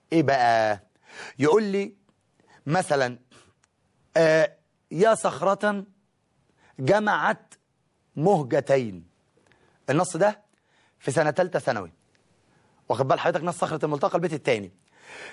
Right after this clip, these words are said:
"يا صخرة جمعت مهجتين"، ويقصد بمهجتين روحين، هي طبعا ليها معنيين، هناخد المعنى بتاع الروح، وهو يقصد جمعت جسدين، فأبدأ أعقد العلاقة بين الروح والجسد،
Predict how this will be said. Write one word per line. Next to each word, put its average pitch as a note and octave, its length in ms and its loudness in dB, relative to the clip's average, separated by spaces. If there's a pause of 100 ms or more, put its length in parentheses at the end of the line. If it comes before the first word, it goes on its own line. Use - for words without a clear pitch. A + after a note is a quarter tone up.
"يا G#3+ 140 6
صخرة A3 340 0
جمعت A3 420 0
مهجتين"، D#3 680 0 (680)
ويقصد G#3+ 420 4
بمهجتين G3 760 2 (140)
روحين، E3+ 600 0 (280)
هي D#3+ 100 2
طبعا E3 160 2
ليها G3 100 4
معنيين، A#3 540 0 (160)
هناخد C4+ 300 2
المعنى A#3+ 260 4
بتاع F3 220 2
الروح، E3 400 -2 (1400)
وهو A3+ 220 6
يقصد D4+ 680 0
جمعت C#4 480 2
جسدين، F#3+ 760 0 (1700)
فأبدأ C4+ 400 4
أعقد C4+ 360 2
العلاقة B3+ 360 0
بين A#3 140 -2
الروح A#3+ 260 2
والجسد، F#3 500 0